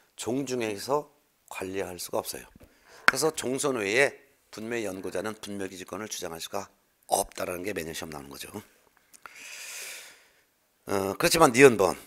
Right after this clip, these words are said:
삼백구십구 쪽 밑에서 한 열 번째 줄. 그러나 공동선조로,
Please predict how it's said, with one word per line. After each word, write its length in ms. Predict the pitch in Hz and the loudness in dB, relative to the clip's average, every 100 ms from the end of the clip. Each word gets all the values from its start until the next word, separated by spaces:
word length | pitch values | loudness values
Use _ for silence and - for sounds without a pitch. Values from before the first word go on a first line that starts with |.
| - _ - | -20 _ -8
삼백구십구 640 | - 139 135 - 107 - | -4 0 0 0 -6 -6
쪽 220 | - 117 92 | -2 -2 -2
밑에서 280 | 90 87 | -6 -6
한 80 | 98 | -4
열 120 | 87 | -4
번째 200 | 80 78 | -6 -8
줄. 140 | - - | -10 -6
그러나 280 | 113 120 139 | -2 0 0
공동선조로, 1200 | - 113 131 143 143 151 - 147 147 147 156 160 | 0 -2 0 0 0 -2 -2 -4 -4 -2 0 -2